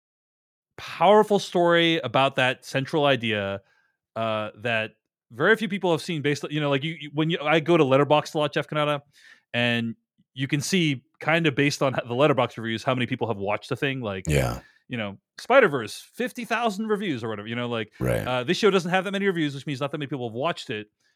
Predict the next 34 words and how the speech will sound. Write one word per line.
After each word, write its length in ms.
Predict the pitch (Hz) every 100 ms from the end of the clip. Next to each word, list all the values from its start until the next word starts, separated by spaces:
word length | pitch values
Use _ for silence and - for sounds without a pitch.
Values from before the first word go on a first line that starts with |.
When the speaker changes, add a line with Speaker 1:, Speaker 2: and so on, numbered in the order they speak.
| _ _ -
Speaker 1:
But 80 | 147
I 80 | 214
would 180 | 277 -
strongly 480 | - 208 240 254
recommend, 400 | 247 220 220 196
if 80 | 165
you're 140 | 202 202
into 220 | 247 277
true 180 | - 269
crime, 280 | - 208 123
if 80 | -
you're 100 | 202
into 160 | 220
documentaries 920 | 220 233 240 226 214 180 117 98 - - -
a-, 140 | 135 135
about 240 | 143 151
true 120 | 165 160
crime, 360 | 175 147 117 - _ _ _
um, 320 | 135 135 131 131
that 280 | 123 175 175 -
are 220 | 180 220 202
about 400 | 151 220 262 185
more 320 | 160 214 247
than 160 | 220
just 360 | 165 202 233 -
the 80 | 214
crime, 280 | - 214 131
that 100 | 139
are 60 |
about, 240 | 143 175 165
like, 220 | 151 117
bigger 300 | 233 233 240
ideas 640 | 214 208 233 247 160 127
about 280 | 139 151 147